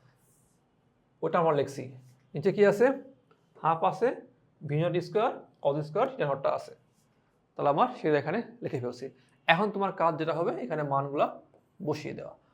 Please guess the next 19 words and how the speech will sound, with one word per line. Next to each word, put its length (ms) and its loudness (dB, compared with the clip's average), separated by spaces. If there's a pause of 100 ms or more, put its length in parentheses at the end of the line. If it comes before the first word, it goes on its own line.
(280)
ওয়াই 220 6
তোমার 160 -4
কত 240 -4
ছিল 160 0
বলো 180 0
দেখি? 400 -2 (260)
থ্রি 180 0
ছিল, 240 -2 (1040)
এক্স 260 -6
থার্টিন 320 2
ছিল, 180 -2 (3250)
এক্স 280 -4
থার্টিন 300 0
ছিল 220 -4 (2250)
টেন, 520 0
অ্যাঙ্গেল 320 -4
তোমার 160 -4
ছিল 160 -4
কত? 200 0